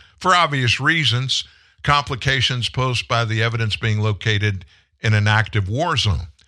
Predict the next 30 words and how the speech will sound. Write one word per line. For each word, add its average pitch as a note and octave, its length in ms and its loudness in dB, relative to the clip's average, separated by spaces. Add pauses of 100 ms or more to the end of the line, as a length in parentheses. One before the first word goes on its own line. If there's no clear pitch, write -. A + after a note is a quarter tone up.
(600)
Rape C3 380 0
kits, - 500 0
which A2 460 -2
need D#3 240 0
to D3+ 60 -4
be B2+ 140 -2
used C3 400 0
in A#2 100 0
the G#2 80 0
first B2 300 -2
forty-eight B2+ 480 0
hours A#2 380 2
following A#2+ 480 0
an G#2 100 4
assault, A#2 580 2 (560)
could D#3+ 180 0
not D#3+ 340 -2
be A2+ 100 4
used. E2+ 600 0 (180)
Many D#3+ 240 0
of D3 100 -2
the B2+ 100 0
bodies C3+ 460 0
arriving C3 480 0
at A2+ 120 -2
the B2 100 -2
emergency B2+ 540 0
morgue B2+ 380 0
set C3+ 240 0
up C#3 240 0